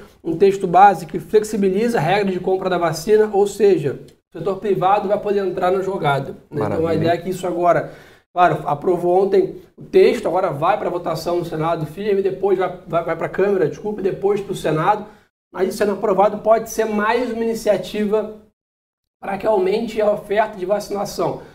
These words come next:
Speaker 1: Né, tá sendo discutido algumas propostas, a ideia, né, que quando o setor privado compre,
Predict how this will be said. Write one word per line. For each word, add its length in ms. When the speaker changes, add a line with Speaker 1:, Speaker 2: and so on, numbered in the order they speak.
Speaker 1:
Né, 100
tá 140
sendo 200
discutido 320
algumas 200
propostas, 580
a 60
ideia, 320
né, 140
que 220
quando 540
o 60
setor 240
privado 360
compre, 560